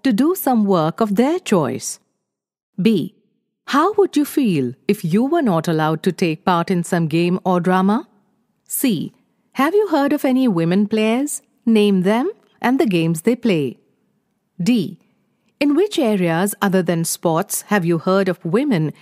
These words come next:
getting recognition? E. Are these women less known than men? Why? F. How would you find the world to be if girls never got a chance to take part in games, drama, or dance?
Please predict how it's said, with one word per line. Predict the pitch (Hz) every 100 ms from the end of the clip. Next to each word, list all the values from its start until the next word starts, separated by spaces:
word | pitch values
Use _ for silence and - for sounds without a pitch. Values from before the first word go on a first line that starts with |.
| -
getting | 208 233 294 240
recognition? | 220 320 208 185 147 - 135 - - _ _ _ _ _ _ _ 262
E. | 254 147 - _ _ _ -
Are | 190 208
these | 208 262 240
women | 214 247 247 254 233 -
less | 151 185 330 -
known | 226 247 262
than | 247 247
men? | 247 247 359 - _ _ _ _
Why? | 226 247 143 117 - _ _ _ _ _ _ _ _ _ -
F. | 226 131 - _ _ -
How | 269 349 403
would | 294 247
you | 302
find | - 208 277
the | 254
world | 185 202 220
to | 208
be | 170 160 117 - _ -
if | 180 -
girls | 156 175 190 -
never | 156 160 214
got | 180 170
a | 180
chance | - 160 165 175
to | - 180
take | 170 156
part | 180 170 160
in | 156
games, | 139 165 180 180 175 151 - _
drama, | 160 185 196 185 175 170 - _
or | 208
dance? | 190 190 202 294 -